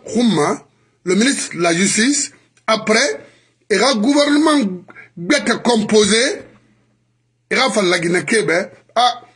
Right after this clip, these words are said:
c'était, ça a été une erreur pour nous.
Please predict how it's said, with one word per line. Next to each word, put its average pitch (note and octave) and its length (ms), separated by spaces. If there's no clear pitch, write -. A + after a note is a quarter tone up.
c'était, F#3 600
ça D#3+ 140
a E3+ 40
été F#3+ 280
une G3+ 80
erreur E3 340
pour C3+ 120
nous. F#3 400